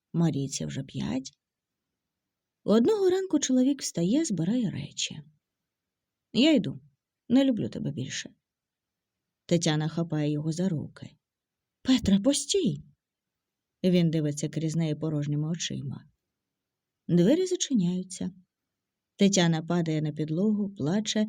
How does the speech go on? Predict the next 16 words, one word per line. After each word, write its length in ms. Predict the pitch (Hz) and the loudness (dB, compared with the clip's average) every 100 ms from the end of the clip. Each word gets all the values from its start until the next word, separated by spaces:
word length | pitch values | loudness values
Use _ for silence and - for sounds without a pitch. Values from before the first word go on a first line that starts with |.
| - - | -4 -10
і 120 | - 247 | 2 2
раптом 360 | 277 269 254 | 2 4 4
розуміє, 720 | 262 262 262 196 151 143 151 151 - _ | 6 6 6 6 4 0 -2 -6 -16 _
криниця 720 | - 208 226 226 233 254 294 | 2 6 8 8 6 4 2
забрала 480 | 294 277 175 170 170 | 2 2 0 0 -2
борг. 480 | 180 202 190 - - _ _ _ _ _ _ _ _ _ _ _ _ | -2 -2 -2 -6 -20 _ _ _ _ _ _ _ _ _ _ _ _
Петро 320 | 202 202 381 | 2 4 2
ніколи 380 | 359 302 294 277 | 0 0 2 4
не 100 | 247 | 4
повернувся, 760 | 233 202 170 135 - - - - - - | 2 -2 0 -2 -6 -10 -10 -10 -14 -6
одружився 640 | - 277 285 233 185 - 165 | 2 4 4 4 2 0 -2
на 80 | 170 | -2
іншій. 640 | 143 - - - - - _ _ _ _ _ _ _ _ | -4 -6 -8 -8 -12 -20 _ _ _ _ _ _ _ _
Дочку 520 | 175 208 262 - 359 | 2 4 4 2 2
бачить 420 | 302 160 160 160 - | 2 0 -2 -6 -4
рідко, 500 | 180 240 262 - 262 | -2 -2 -2 0 0